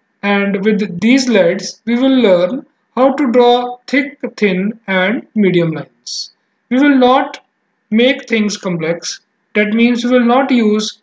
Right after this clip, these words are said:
these different grades. We will only use a simple lead pen or clutch pencil with H B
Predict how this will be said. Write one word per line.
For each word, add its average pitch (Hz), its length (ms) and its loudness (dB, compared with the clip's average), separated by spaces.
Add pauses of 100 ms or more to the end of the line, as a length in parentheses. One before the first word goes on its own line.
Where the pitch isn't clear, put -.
these 208 240 0
different 185 400 -6
grades. 160 500 -8 (300)
We 233 80 -4
will 240 140 4
only 269 240 4
use 262 580 2
a 214 80 -4
simple 233 640 0
lead 175 340 -2
pen 196 340 -4 (140)
or 175 280 -2
clutch 185 320 -2
pencil 208 420 -6 (680)
with 226 320 0
H 240 280 -2
B 277 360 0